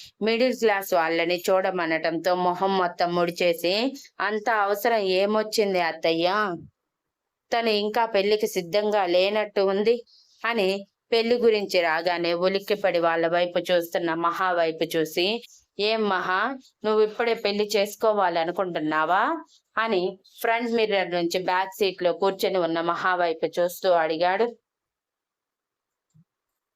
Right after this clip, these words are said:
"లేదు లేదు మహి గారు, నాకు ఇప్పుడప్పుడే పెళ్లి చేసుకునే ఉద్దేశం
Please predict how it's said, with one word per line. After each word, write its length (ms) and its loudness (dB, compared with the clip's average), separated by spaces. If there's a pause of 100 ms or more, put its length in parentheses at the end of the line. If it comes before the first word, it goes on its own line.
(640)
"లేదు 320 2
లేదు 320 2
మహి 400 0
గారు, 380 2 (1800)
నాకు 320 0
ఇప్పుడప్పుడే 520 0
పెళ్లి 440 0
చేసుకునే 420 0
ఉద్దేశం 640 2